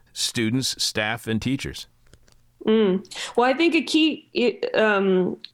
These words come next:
Speaker 2: a key thing that you said that sticks out is I don't think all students are seen as a threat, you know, and this is a key thing is, like,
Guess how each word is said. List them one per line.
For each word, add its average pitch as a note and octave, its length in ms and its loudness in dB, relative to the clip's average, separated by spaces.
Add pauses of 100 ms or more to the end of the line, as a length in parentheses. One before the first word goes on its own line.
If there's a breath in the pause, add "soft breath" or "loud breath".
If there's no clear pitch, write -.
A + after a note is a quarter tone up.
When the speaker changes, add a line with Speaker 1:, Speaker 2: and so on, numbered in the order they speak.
Speaker 2:
a A#3 80 2
key E4+ 180 6
thing E4+ 180 2
that C4 120 4
you B3 80 2
said C4 180 0
that A3 100 2
sticks A#3 260 0
out C#4 140 4
is G#3 140 4
I A#3+ 100 0
don't B3 320 2
think A4+ 220 4 (200)
all A#3+ 460 4
students A3+ 540 0
are A#3 300 4
seen F#3 260 -2
as C#3+ 100 -6
a - 60 0
threat, - 280 -4 (180)
you G3+ 120 4
know, G3 200 2
and G#3 140 4
this D#4+ 200 2
is C#4 100 2
a A#3 60 2
key A#3+ 320 0
thing A#3+ 400 0
is, - 160 -2
like, F3 260 -2